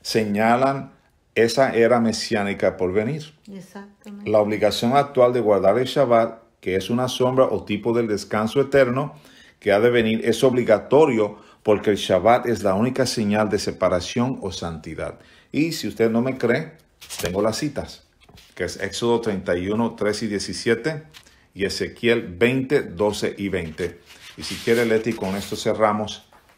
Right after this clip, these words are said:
Speaker 1: hoy día.
Speaker 2: ¿Con es-, las lecturas? ¿O
Speaker 1: Sí.
Speaker 2: Ezequiel qué?
Speaker 1: Ezequiel veinte, versos doce y veinte.
Speaker 2: Dice, "Y le di también, les di también mis días de reposo,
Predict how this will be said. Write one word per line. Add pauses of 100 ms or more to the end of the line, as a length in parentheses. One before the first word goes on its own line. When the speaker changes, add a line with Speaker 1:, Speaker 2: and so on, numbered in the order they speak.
Speaker 1:
hoy
día. (760)
Speaker 2:
¿Con
es-,
las
lecturas?
¿O
Speaker 1:
Sí.
Speaker 2:
Ezequiel
qué? (800)
Speaker 1:
Ezequiel (680)
veinte, (280)
versos
doce
y
veinte. (760)
Speaker 2:
Dice,
"Y
le
di
también,
les
di
también
mis
días
de
reposo,